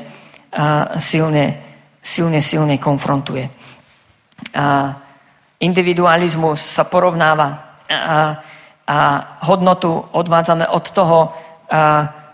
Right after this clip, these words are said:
či sme v porovnaní s inými, a, či pekní, <laughs> alebo dobrí, alebo obdarovaní.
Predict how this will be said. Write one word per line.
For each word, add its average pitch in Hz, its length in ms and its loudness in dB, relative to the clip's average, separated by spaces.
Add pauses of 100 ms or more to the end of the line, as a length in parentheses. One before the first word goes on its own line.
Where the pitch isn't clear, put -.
či - 160 -4
sme 165 320 0
v - 160 -16
porovnaní 180 480 2
s - 160 -8
inými, 170 480 -2 (480)
a, 151 400 0 (240)
či 165 240 -4
pekní, 175 720 -2 (360)
<laughs> - 480 -14
alebo 175 280 0
dobrí, 170 480 -2
alebo 160 480 -2
obdarovaní. 160 560 0